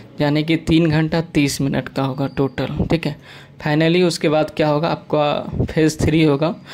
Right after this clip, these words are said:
फेज थ्री में साइकोमेट्रिक टेस्ट होगा, एक, एक होगा ग्रुप एक्सरसाइज और इंटरव्यू होगा।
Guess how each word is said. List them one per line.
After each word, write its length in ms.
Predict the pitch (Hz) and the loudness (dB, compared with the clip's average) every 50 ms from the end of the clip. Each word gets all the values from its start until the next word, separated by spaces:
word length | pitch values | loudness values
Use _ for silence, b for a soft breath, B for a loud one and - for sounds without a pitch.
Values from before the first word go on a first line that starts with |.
| B B B - - | B B B -12 -4
फेज 240 | - 160 165 160 | 0 0 0 2
थ्री 140 | - 175 160 | 2 2 2
में 120 | 170 175 165 | 2 2 0
साइकोमेट्रिक 800 | 165 170 156 147 - 175 156 151 151 151 151 - 175 170 175 - - | 2 0 0 0 0 2 2 2 2 0 -2 -2 -4 -4 -4 -4 -2
टेस्ट 300 | 165 156 151 - - - | 0 0 0 -2 -2 0
होगा, 200 | 151 147 156 151 | 2 2 4 4
एक, 220 | 147 160 - - - - - | 2 2 0 -4 -10 -14 -6
एक 160 | 220 165 151 180 | -4 -2 0 2
होगा 160 | 156 156 156 | 2 2 2
ग्रुप 340 | 151 156 151 160 160 - 151 | 4 4 2 2 2 2 -2
एक्सरसाइज 540 | 143 - 160 143 - - 160 160 160 151 | -2 0 -2 -2 0 0 0 0 0 2
और 120 | 151 143 147 | 2 2 2
इंटरव्यू 540 | 143 143 139 143 139 139 139 139 139 139 131 | 2 2 0 2 2 2 2 2 2 0 0
होगा। 340 | 131 135 131 139 139 156 | 0 -2 -2 -2 -4 -4